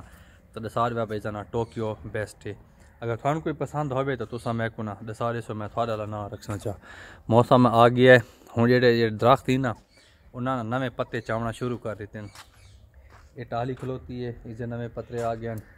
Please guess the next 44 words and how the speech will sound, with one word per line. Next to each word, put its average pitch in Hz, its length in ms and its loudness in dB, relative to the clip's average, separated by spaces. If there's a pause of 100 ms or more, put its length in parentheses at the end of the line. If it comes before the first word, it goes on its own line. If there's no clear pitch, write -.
(120)
इधर 110 200 -12
एक 117 180 -8
दे 123 80 -8
नवे 120 220 -8
पत्ते 117 320 -10
आ 113 120 -6
गए 117 140 -10
हैं। 110 140 -10 (480)
तूत 127 360 -6
दे 127 120 -2
भी 127 80 -2
नवे 123 240 -2
पत्तरे 117 280 -2
आ 113 140 4
गए 110 160 0
न। 110 100 0 (240)
इडू 123 220 -6
जेह्ड़े 113 300 0
बगैन 110 400 2
लगी 110 180 -2
हुई 107 160 0
है, 110 140 -6 (540)
इसदे 107 200 -4
नवे 107 240 -2
पत्तरे 101 360 -4
आ 95 140 -4
गए 95 160 -10
न। 92 60 -14 (1120)
उस 131 140 -12
तो 147 120 -6
बाद 120 280 2
जी, 120 180 -2
इस, 113 100 -6 (200)
ये 120 140 -8
वड्डी 120 240 -6
बगैन 110 340 -2
लगी 107 220 -2
खलोती, 107 400 -4
इसदे 107 260 -4
नवे 107 260 0
पत्तरे 104 320 -6
आ 95 160 -4
गए 104 140 -12
न। 98 60 -14